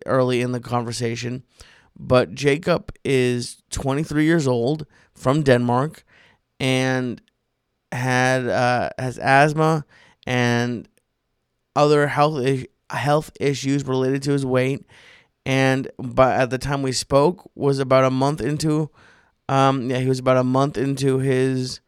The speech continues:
weight loss journey. So right now he should be,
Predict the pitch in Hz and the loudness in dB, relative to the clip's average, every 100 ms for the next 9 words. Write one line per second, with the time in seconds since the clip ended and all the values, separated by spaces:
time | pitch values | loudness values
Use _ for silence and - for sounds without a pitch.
0 | _ _ _ _ _ _ _ - 127 139 | _ _ _ _ _ _ _ -6 4 6
1 | 131 139 131 - 131 156 156 135 131 131 | 6 2 2 0 0 0 -2 -2 0 -2
2 | 131 135 131 - 123 127 | 0 -2 -2 -4 -2 -4